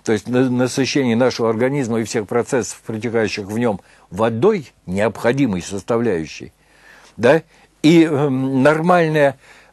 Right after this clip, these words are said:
обеспечение, э, нашего существования, нашей жизни,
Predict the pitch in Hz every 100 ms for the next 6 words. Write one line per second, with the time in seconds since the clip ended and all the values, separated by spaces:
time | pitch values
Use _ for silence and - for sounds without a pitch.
0 | - - 135 139 - - 190 160 143 131
1 | 113 110 - - - _ - 135 123 113
2 | 123 117 117 110 107 110 117 120 160 143
3 | 147 131 151 131 156 143 151 151 131 120
4 | 143 - 123 113 156 143 113 107